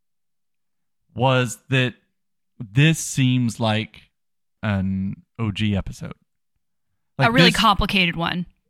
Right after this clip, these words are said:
Speaker 1: Well, right. And I mean, like, those were overlong and overstuffed and dragged in places, which this movie did too. So, I mean, yeah, it really did feel that way. It felt more like a television episode that they stretched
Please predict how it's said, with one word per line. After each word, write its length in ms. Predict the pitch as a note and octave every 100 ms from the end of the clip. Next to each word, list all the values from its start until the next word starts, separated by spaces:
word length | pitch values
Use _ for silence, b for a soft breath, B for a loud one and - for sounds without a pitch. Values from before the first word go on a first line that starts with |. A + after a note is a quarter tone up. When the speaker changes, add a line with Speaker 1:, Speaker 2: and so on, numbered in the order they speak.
| _ _ -
Speaker 1:
Well, 220 | E3+ G3+
right. 460 | G3 A3+ C3 A2+
And 180 | C#3+ D3
I 60 | D3+
mean, 340 | D3 D3+ D3
like, 360 | C#3+ C#3 B2 -
those 280 | E3 E3+ E3
were 200 | D#3 C#3+
overlong 640 | C#3 C#3 C3 B2 B2 B2
and 80 | B2
overstuffed 960 | A#2+ G#2+ A#2+ - C3+ A#2+ A#2+ - -
and 440 | A2+ G#2+ G#2 G2+ - _ _ _ _
dragged 480 | B2+ B2 B2 A#2+ C3
in 120 | A#2
places, 520 | A2 A2+ G#2+ E3 E3+
which 200 | C#3 -
this 220 | C3 B2 C3
movie 300 | B2 A#2+ A2+
did 260 | C3 A2
too. 300 | - B3 G#3
So, 240 | - B2+ A#2
I 80 |
mean, 200 | B2 B2+
yeah, 260 | F#3 E3 - _ _ _ -
it 160 | D#3+
really 280 | F3 A3+ G#3+
did 340 | D#3+ F3 C3+
feel 220 | D#3 C#3+ G#2+
that 220 | G2+ -
way. 160 | - -
It 100 | G#2
felt 300 | D#3+ F3+ F#3
more 320 | C#3+ C3+ D3+ D3+
like 360 | C#3 C3 A2+ -
a 80 |
television 680 | A2 C#3+ D#3 D3+ D3 B2 C3+
episode 480 | B2 C3 C#3+ C3+ C3
that 100 | -
they 100 | A2
stretched 680 | - - C#3 B2+ - -